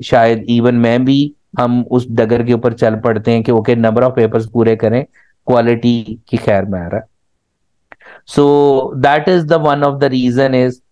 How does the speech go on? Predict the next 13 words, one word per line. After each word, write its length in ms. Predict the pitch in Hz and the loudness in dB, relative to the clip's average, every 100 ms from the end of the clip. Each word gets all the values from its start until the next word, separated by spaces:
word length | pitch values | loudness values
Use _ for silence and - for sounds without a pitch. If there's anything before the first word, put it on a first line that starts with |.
| _ 123 | _ -2
um, 520 | 123 123 120 117 113 113 - _ _ - | 0 2 2 0 -4 -10 -20 _ _ -4
even 600 | 123 131 143 143 135 123 - - | 0 2 2 2 0 -2 -6 -8
शायद 240 | 117 127 113 | -2 0 0
मुझे 220 | 117 120 | 0 0
कहना 300 | 123 113 123 | 0 0 0
चाहिए 360 | 123 127 127 131 | 0 2 2 2
या 240 | 131 127 | 2 2
नहीं, 460 | 123 131 139 135 113 | 2 0 0 -2 -4
I 260 | 107 117 | -2 2
know 200 | 127 135 | 2 2
many 280 | 135 120 131 | 2 2 4
lams 300 | 127 117 143 | 2 0 -2
professors, 640 | - 139 131 123 120 156 | -2 -2 2 0 0 -4